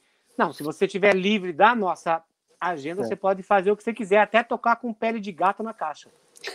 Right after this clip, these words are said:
Speaker 2: Sim. <laughs> É, isso jamais, né? Senão...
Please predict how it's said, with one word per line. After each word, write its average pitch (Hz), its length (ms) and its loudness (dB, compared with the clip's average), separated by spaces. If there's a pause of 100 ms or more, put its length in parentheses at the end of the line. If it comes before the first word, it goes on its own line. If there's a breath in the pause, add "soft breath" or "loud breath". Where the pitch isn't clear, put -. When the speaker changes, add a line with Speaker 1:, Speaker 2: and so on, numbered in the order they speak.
(120)
Speaker 2:
Sim. 220 340 8
<laughs> - 480 -18 (600)
É, 143 160 12
isso 120 160 0
jamais, 147 480 8
né? 123 260 -4
Senão... 139 340 -6